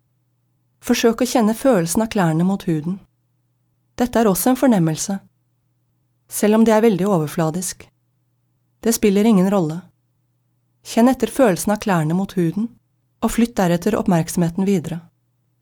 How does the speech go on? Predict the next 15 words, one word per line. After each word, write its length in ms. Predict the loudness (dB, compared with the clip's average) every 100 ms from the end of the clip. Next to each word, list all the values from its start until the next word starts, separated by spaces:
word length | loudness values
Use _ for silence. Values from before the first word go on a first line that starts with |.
| _ _ _ _ _ _ _
Dersom 320 | -2 0 2 2
det 80 |
er 140 | 2 2
en 100 | 2
utildekket 640 | 2 2 0 0 -2 -2
del 240 | 0 0 0
av 80 | -2
kroppen, 380 | -6 -2 -2 -2 _ _ _ _ _ _ _
så 160 | -4 -2
kjenn 240 | 2 2
etter 240 | 2 0 0
hvordan 240 | 2 2
berøringen 640 | 2 4 4 2 2 2 2
av 100 | 2
luften 460 | -2 -4 -2 -2